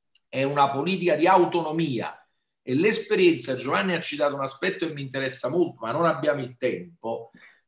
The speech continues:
di come l'esperienza napoletana ha dei tratti ovviamente co-, dell'esperienza più a sinistra d'Italia,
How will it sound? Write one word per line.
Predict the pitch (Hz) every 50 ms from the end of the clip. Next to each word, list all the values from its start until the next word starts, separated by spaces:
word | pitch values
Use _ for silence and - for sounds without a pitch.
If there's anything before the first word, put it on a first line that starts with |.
| _
di | _ - 143 151
come | 139 - 233 254 233 196
l'esperienza | 175 160 - - - - 165 185 220 220 - - 190 175
napoletana | 165 165 160 160 160 151 147 147 151 143 139 127 113 104 107 104 107 117
ha | 120 117 117
dei | 120 135 131 127
tratti | 127 165 196 226 240 - - - - - - 160 151
ovviamente | 143 135 - - 123 131 127 127 165 190 190 165 143 127 - 131 123 127
co-, | - 127 127 117 107 -
dell'esperienza | 127 127 131 131 131 127 123 123 - - 123 127 165 180 170 - - 127 - -
più | - 156 156
a | 147
sinistra | - - - - 131 135 131 127 - - 123 123 120
d'Italia, | 113 110 - 117 98 82 71 80 82 92 101 117 131 - -